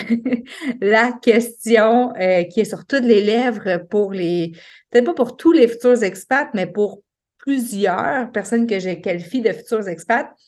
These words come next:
Euh, et là, ben, il y a une grosse ligne, une grosse marge qui va se tracer entre ceux qui vont en rêver toute leur vie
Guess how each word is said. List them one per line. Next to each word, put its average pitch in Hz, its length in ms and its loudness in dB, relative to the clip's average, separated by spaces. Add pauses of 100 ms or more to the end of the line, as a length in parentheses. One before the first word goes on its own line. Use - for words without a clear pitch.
(540)
Euh, 185 640 -4 (360)
et 233 540 4
là, 220 380 -2
ben, 185 360 0
il 185 200 -6
y 180 80 0
a 175 40 -2
une 185 240 -4
grosse 247 680 -6
ligne, 202 800 -2
une 196 100 -8
grosse 233 380 -4
marge 233 380 -8
qui - 120 -20
va 185 100 -6
se 180 60 -14
tracer 180 540 -8
entre 247 380 0 (600)
ceux - 340 -2
qui 175 640 -4
vont 156 160 -2
en 175 320 0
rêver 185 680 0 (300)
toute 254 180 0
leur 247 160 4
vie 302 260 2